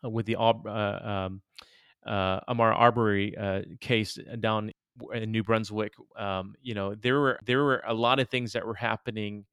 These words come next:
at the local political level that was preventing, um, this case from tr-, truly, truly, uh,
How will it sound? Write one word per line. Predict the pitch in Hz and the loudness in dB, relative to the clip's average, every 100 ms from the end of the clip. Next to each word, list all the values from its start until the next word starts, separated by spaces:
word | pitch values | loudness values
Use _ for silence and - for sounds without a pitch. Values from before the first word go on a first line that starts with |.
| _ | _
at | 120 117 | -4 -4
the | - | -2
local | 104 98 113 120 131 127 _ _ _ _ | -2 0 0 2 0 -2 _ _ _ _
political | - 117 117 123 131 131 127 123 - _ _ _ | -8 -4 0 0 0 0 -2 -4 -10 _ _ _
level | 113 113 113 92 87 98 - _ _ _ _ _ 120 | -4 2 4 4 -2 -6 -12 _ _ _ _ _ -2
that | 110 104 101 101 - | 4 6 6 2 -6
was | 113 113 101 | -6 -4 -4
preventing, | - 131 107 117 120 - 123 110 104 104 - | -4 -4 2 2 2 -2 -4 -4 -6 -10 -8
um, | 110 95 92 95 101 _ _ _ - | -4 -2 -4 -6 -14 _ _ _ -6
this | 117 110 | -2 0
case | - 120 113 - | 0 0 0 -2
from | - 107 95 | -6 -6 -8
tr-, | - 107 123 | -14 -16 -12
truly, | - - 185 180 147 | -8 2 6 6 6
truly, | - 151 156 135 98 92 - _ _ _ _ | 2 2 2 2 0 -4 -10 _ _ _ _
uh, | 113 101 101 | -6 -4 -4